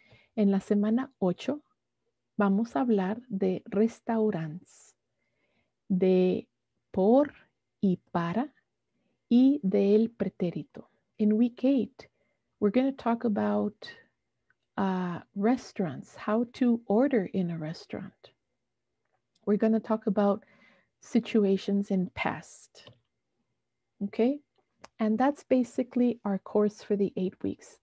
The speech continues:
There's a lot of material to cover. Hay mucho material en esas ocho semanas y todo el material va a estar súper y todo el material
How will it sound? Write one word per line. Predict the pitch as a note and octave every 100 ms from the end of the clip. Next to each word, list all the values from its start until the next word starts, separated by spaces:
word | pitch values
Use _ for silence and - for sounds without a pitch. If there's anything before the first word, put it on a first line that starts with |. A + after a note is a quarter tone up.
| -
There's | F#3 F#3
a |
lot | E3+ F#3 G3 G#3
of | G3+
material | F3+ - F#3 F#3 F#3
to | -
cover. | - - - _ _ _ _ _ _ -
Hay | G3
mucho | G3 A3+ B3 B3+
material | B3 G#3+ G3+ G3 A#3 C4+ C4+
en | - F#3
esas | F#3 - G3+
ocho | F#3+ - G3+
semanas | - E3+ G#3+ A#3+ C4 - _ _ _ _
y | A3 G3 _
todo | G#3+ A3+
el | A#3+
material | A#3 G#3+ - G3 G#3 A3+ A#3 -
va | G3+ G3+
a | G3+
estar | - G3+ G3 -
súper | - - B3+ B3 - C4 - _ _ _ _ _ _ -
y | G3+
todo | G#3+ G#3+
el | A3+
material | A3+ G#3+ G3 G3+ G#3+ A3+